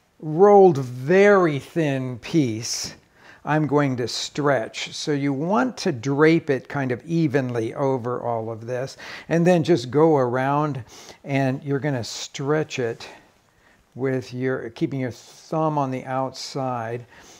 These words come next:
and your other fingers underneath. You're gonna sort of stretch it and drape it, stretch it and drape it like that. And what you're using is gravity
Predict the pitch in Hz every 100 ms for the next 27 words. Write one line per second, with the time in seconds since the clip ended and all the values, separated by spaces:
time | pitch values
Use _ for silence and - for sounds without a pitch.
0 | _ 127 131 135 131 95 - 139 156 -
1 | 151 147 127 - - 170 165 143 127 127
2 | - - 139 131 131 127 139 131 120 -
3 | 120 127 113 - _ _ _ - 147 127
4 | - - - 147 160 156 170 160 - -
5 | _ _ _ 139 135 123 135 156 151 -
6 | - - - - 139 131 - 143 139 127
7 | 123 131 135 - - - - _ _ _
8 | _ _ _ _ _ _ _ _ _ _
9 | - - 117 - 123 110 - - - -
10 | - _ _ _ _ _ _ _ _ -
11 | - 143 147 147 170 147 139 131 226 226
12 | 127 135 139 147 139 127 - 123 156 175
13 | 202 170 151 127 120